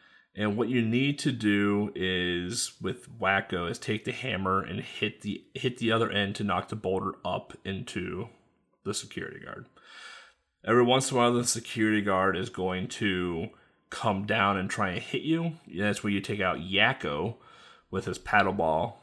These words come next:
and hit him to get him back up. Sometimes you'll see Pinky and the Brain walk across the bottom of the screen. That's just them being Pinky and the Brain. Um, and the whole concept of this is you need to do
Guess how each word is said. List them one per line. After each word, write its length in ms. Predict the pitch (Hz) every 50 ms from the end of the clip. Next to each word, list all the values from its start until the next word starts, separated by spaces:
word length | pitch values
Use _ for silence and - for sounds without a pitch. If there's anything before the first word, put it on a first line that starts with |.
| - -
and 440 | - 90 87 87 82 82 - 78
hit 260 | - - - - 107 87
him 180 | 73 71 80
to 80 | - 107
get 140 | 107 80 78
him 100 | 78 80
back 240 | 85 82 - -
up. 240 | - 95 87 - - - - - - - _
Sometimes 480 | - - - 104 101 - 107 101 101 101
you'll 100 | 101 98
see 200 | - - 95 92
Pinky 400 | - - - 98 95 - - 95
and 80 | 85
the 40 | 82
Brain 540 | - - 95 101 98 98 98 98 98 107 110 - - _ _ _ _ _ _ _ _ _ _ _ _ _ - - - -
walk 280 | - 82 78 - - -
across 260 | - 120 - - -
the 100 | - -
bottom 220 | - 85 85 85
of 100 | 85 82
the 20 | -
screen. 480 | - - 110 104 101 98 98 98 113 - - - - - - - _ _ _
That's 380 | - 90 92 95 - - - -
just 420 | 98 85 - - - - - 110
them 300 | 107 90 87 92 90 95
being 200 | - 85 90 85
Pinky 360 | - - 98 92 - - 90
and 80 | 87 90
the 60 | -
Brain. 380 | - 101 104 104 104 104 113 - - - - - - - - _ _ -
Um, 680 | 98 101 101 95 95 92 87 85 87 85 87 - - - - _ _ _ _ _ _ _ _ _ _ _ _ _ _ _ _ _ _ _ -
and 400 | 110 113 113 107 107 104 104 104
the 80 | 104 110
whole 160 | 120 123 120
concept 640 | 120 - - 127 127 127 120 - - 107 - -
of 80 | 104 95
this 260 | 92 92 90 - -
is 140 | 104 104 104
you 100 | 104 104
need 240 | 104 104 104 104 104
to 100 | - 110
do 520 | 104 107 98 92 87 87 85 85 98 107